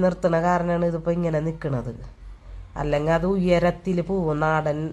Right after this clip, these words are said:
വെറൈറ്റി ബോഗൺവില്ലയൊക്കെ. അപ്പോൾ ഇവിടേക്ക് മാറ്റി വെച്ച ലുക്ക് ഇതാണ്. ഇന്നത്തെ വീഡിയോ ഒക്കെ എല്ലാവർക്കും ഇഷ്ടപ്പെട്ടു എന്ന് വിചാരിക്കുന്നു. ചാനൽ ആദ്യമായിട്ട്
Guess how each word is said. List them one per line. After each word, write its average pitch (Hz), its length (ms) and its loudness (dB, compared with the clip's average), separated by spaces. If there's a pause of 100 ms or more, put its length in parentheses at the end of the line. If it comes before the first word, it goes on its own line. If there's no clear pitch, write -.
(200)
വെറൈറ്റി 151 480 0
ബോഗൺവില്ലയൊക്കെ. 139 800 -2 (2000)
അപ്പോൾ 151 280 -8 (920)
ഇവിടേക്ക് 147 360 -4 (120)
മാറ്റി 160 380 0
വെച്ച 156 200 -4 (120)
ലുക്ക് 156 380 -6
ഇതാണ്. 147 300 -4 (500)
ഇന്നത്തെ 185 240 4 (120)
വീഡിയോ 180 400 2
ഒക്കെ 175 160 0
എല്ലാവർക്കും 185 420 2
ഇഷ്ടപ്പെട്ടു 165 500 -2
എന്ന് 165 220 -2
വിചാരിക്കുന്നു. 151 680 -2 (640)
ചാനൽ 196 340 4 (120)
ആദ്യമായിട്ട് 180 440 0